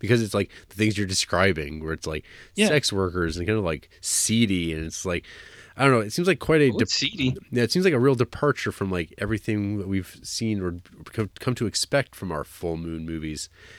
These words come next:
Speaker 2: Yeah, it's a little seedy, man. It's a little weird, but, uh, in, like, in, Invisible has a couple cool parts, but, uh,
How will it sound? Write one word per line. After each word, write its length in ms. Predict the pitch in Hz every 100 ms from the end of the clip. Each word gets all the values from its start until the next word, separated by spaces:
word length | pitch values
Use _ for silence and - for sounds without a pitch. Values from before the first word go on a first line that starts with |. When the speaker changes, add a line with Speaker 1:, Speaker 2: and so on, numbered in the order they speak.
| - - - - - - - _ -
Speaker 2:
Yeah, 360 | 127 127 135 175
it's 200 | 147 151
a 40 | 190
little 300 | 208 247 196
seedy, 460 | - 214 208 147
man. 320 | 120 113 113 117
It's 160 | 113
a 40 | 143
little 380 | 170 208 190
weird, 500 | 151 143 127 113 113 -
but, 220 | 117 120
uh, 180 | 127 123
in, 140 | 190 175
like, 240 | 190 185
in, 160 | 220 -
Invisible 500 | 214 208 240 277 330
has 300 | 240 233 196
a 100 | 139
couple 380 | 135 - 139 151
cool 240 | - 147
parts, 400 | 135 117 139 -
but, 280 | - 123 120
uh, 280 | 123 120